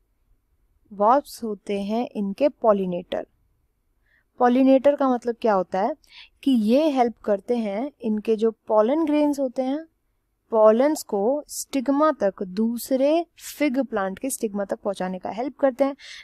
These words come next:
जिसकी वजह से फर्टिलाइजेशन होता है and जिसकी वजह से ये सर्वाइव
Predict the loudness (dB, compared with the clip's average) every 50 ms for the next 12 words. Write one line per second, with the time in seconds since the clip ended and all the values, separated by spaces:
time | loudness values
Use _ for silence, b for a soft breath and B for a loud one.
0 | B -10 -8 -8 -8 -4 -2 0 0 0 0 -2 -4 -4 -6 -4 -4 -4 -4 -2
1 | -4 -2 -2 -4 -2 -2 -4 -4 -4 -2 -2 0 2 0 0 0 0 0 0 0
2 | -2 -6 -8 _ _ _ _ _ _ _ _ _ -6 -2 0 2 2 2 2 0
3 | -2 -2 -4 -6 -6 -4 0 0 0 0 0 -2 -4 -6 -6 -4 0 2 2 2
4 | 0 b b b b b _ 2 2 2 2 2 2 2 2 2 2 0 0 2
5 | 2 2 0